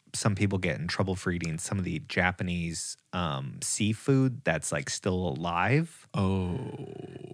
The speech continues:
Speaker 1: And,
Speaker 2: yeah.
Speaker 1: like, there's some weird stuff that,
Speaker 2: Yeah,
Speaker 1: like,
Speaker 2: that's
Speaker 1: there's laws against some of that. And I'm
Speaker 2: That
Speaker 1: like,
Speaker 2: just made me
Speaker 1: "That's just
Speaker 2: squirm.
Speaker 1: Yeah, this is weird."
Speaker 2: But I mean, like, you know,
Speaker 1: People will pay for anything.
Speaker 2: I always think about the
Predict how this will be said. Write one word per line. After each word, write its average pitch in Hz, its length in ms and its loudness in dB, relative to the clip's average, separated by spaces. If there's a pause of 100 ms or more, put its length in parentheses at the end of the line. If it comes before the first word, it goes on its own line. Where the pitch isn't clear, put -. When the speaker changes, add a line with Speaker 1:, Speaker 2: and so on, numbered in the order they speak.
(160)
Speaker 1:
And, 104 80 6
Speaker 2:
yeah. 98 360 6 (280)
Speaker 1:
like, 117 180 8
there's 123 180 8
some 120 140 4
weird 107 320 8
stuff - 280 2
that, 127 120 6
Speaker 2:
Yeah, 110 120 8
Speaker 1:
like, 104 220 6
Speaker 2:
that's - 20 2
Speaker 1:
there's 90 220 6
laws 85 600 4
against 82 640 -2 (540)
some - 400 -2
of 78 80 -8
that. - 260 -8 (320)
And 135 80 6
I'm 143 80 10
Speaker 2:
That 160 60 8
Speaker 1:
like, 151 100 8
Speaker 2:
just 185 160 0
made 110 100 4
me 117 100 10
Speaker 1:
"That's 92 180 4
just 135 180 6
Speaker 2:
squirm. 95 500 2
Speaker 1:
Yeah, 98 420 8 (140)
this 127 240 2
is 160 300 2
weird." 101 380 4
Speaker 2:
But 170 120 4
I 196 40 6
mean, 101 200 6
like, 101 280 6
you 202 80 2
know, 190 320 4 (240)
Speaker 1:
People 165 220 6
will 160 80 6
pay 151 160 6
for 147 120 0
anything. 135 300 6
Speaker 2:
I 135 120 10
always 139 220 10
think 120 140 6
about 107 180 8
the 90 140 2